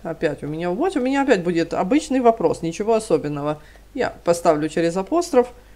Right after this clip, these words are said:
What's your opinion? Какое твоё мнение? Чтобы избежать слова think. И далее здесь очень важно понимать, какой предлог будет. У меня уже не будет of, у меня будет on, потому что opinion, мнение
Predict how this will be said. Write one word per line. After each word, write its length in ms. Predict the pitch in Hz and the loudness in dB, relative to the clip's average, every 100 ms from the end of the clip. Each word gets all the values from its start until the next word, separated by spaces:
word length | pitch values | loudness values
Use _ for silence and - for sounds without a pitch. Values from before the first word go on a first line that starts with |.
| - - - | -20 -20 -8
What's 600 | 165 190 240 269 - 190 | -4 0 0 -2 -6 -6
your 560 | 165 185 190 202 226 - - - | -4 -2 -2 -2 -4 -6 -20 -14
opinion? 880 | 160 - 240 254 226 226 226 233 247 - - - - - | -14 -6 -2 -2 -2 -2 -4 -4 -8 -12 -20 -20 -20 -8
Какое 400 | 175 170 240 220 | -4 4 6 6
твоё 320 | 214 202 202 | 4 0 0
мнение? 480 | 208 202 156 139 147 | 0 -2 -2 -4 -8
Чтобы 240 | - 160 | -4 -2
избежать 400 | 165 165 214 277 | -2 -2 0 -2
слова 280 | - 180 185 | -2 -4 -2
think. 420 | 180 - 151 143 - - - - - - | -4 -6 -8 -8 -14 -20 -20 -20 -20 -6
И 100 | 190 | -2
далее 720 | 160 208 302 359 226 151 - - | 0 2 2 2 2 2 -4 -6
здесь 300 | 165 170 185 | -6 -4 0
очень 300 | 262 277 233 | 0 0 2
важно 240 | 214 226 | 2 2
понимать, 380 | 220 190 190 240 | -2 -2 0 -2
какой 240 | 202 202 | -2 -4
предлог 360 | 196 208 208 165 | -2 -2 -2 -2
будет. 280 | 143 147 151 | -2 -2 -2
У 40 | |
меня 200 | 175 190 | -4 -2
уже 160 | 196 208 | -2 -4
не 80 | 208 | -4
будет 320 | 226 226 226 | -2 -2 -2
of, 260 | 185 151 - | 0 0 -2
у 60 | |
меня 220 | 160 170 196 | -6 -4 -4
будет 380 | 190 190 190 - | -2 -4 -6 -6
on, 400 | 190 175 147 135 | -2 0 0 -4
потому 320 | 160 175 196 | -4 -4 -4
что 220 | - - | -4 -4
opinion, 720 | - 190 - 294 320 208 156 | -2 -4 -2 0 0 0 -2
мнение 840 | 151 156 185 214 254 196 165 147 | -2 -2 -2 0 0 0 -2 -2